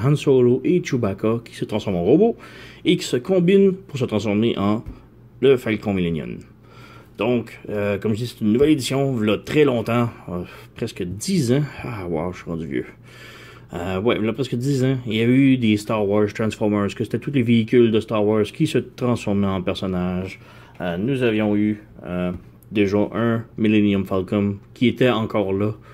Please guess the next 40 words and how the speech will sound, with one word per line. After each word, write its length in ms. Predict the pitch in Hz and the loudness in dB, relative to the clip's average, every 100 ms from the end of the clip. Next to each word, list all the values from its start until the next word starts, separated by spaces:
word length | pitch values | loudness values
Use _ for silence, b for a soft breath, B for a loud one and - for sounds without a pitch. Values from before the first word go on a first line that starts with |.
| B B B - | B B B -10
euh, 220 | 92 92 90 | -4 -2 -2
Han 100 | 107 | -2
Solo 400 | 104 110 101 104 | 0 2 4 2
et 160 | - 104 | 2 -2
Chewbacca 580 | - 95 87 104 107 98 | -4 -6 -4 -2 -2 -2
qui 180 | - 113 | -4 -4
se 120 | 101 - - - | -4 -8 -14 -12
combinaient 500 | - 110 98 98 107 - | -4 0 0 0 -2 -2
en 140 | 107 | -4
Millennium 400 | 101 95 95 92 | -2 -2 -2 -4
Falcon. 520 | 95 87 110 107 107 B B B B | -4 -4 -2 -2 -2 B B B B
Et 140 | 233 | 2
là, 80 | 226 | 4
on, 60 | 208 | 6
nouvelle, 420 | 175 151 143 131 | 6 6 6 4
on 180 | 139 135 | 2 2
a 100 | 127 | 4
une 120 | 123 | 4
nouvelle 180 | 117 107 | 6 6
édition. 400 | 104 95 104 90 | 4 0 -4 -6
Pas 240 | 87 156 143 | 0 2 2
que 120 | 127 | 0
je 100 | 110 | 0
me 100 | 117 | 2
plaignais 260 | 117 117 117 | 4 4 2
de 80 | |
l'ancienne, 520 | 117 113 - 131 139 135 | 2 0 0 0 0 -2
elle 160 | 110 113 | 0 0
était 200 | 104 101 | 0 0
pas 400 | 113 101 95 90 - | 2 2 2 -2 -4
parfaite, 720 | 160 156 - 247 - - - - | -2 -2 2 2 2 -4 -12 -6
mais 360 | 127 120 123 - B B B B B B B B | 0 0 0 -6 B B B B B B B B
celle-ci 480 | - 110 110 104 - | -4 0 0 -2 -8
non 280 | 80 120 160 | -2 0 0
plus, 240 | 160 226 | 2 2
mais 340 | 208 117 127 147 | 2 4 4 4
on 240 | 127 107 | 2 0
va 140 | 95 98 | 0 -2
y 60 | |
revenir. 520 | 92 123 202 254 226 | 0 2 4 4 2